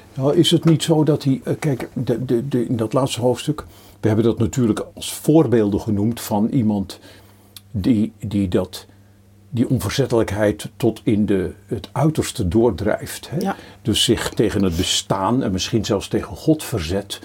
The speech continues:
Speaker 1: onder het motto: "Ik ben gemaakt zoals ik ben en dat zal iedereen weten, want dat ga ik botvieren."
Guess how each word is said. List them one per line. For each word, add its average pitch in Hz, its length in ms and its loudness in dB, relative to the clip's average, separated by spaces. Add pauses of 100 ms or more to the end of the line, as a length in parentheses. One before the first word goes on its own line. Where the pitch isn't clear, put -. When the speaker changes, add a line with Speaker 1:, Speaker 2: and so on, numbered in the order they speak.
(340)
Speaker 1:
onder 101 260 2
het 95 100 0
motto: 95 440 0 (1500)
"Ik 101 180 0
ben 101 300 0 (400)
gemaakt 113 600 -2
zoals 110 360 -2
ik 90 120 -4
ben 127 360 0 (800)
en 98 140 -2
dat 87 180 -4
zal 101 240 0
iedereen 139 380 2
weten, 104 360 0
want 107 140 -6
dat 104 160 -6
ga 82 220 -8
ik 82 140 -4
botvieren." 107 680 -4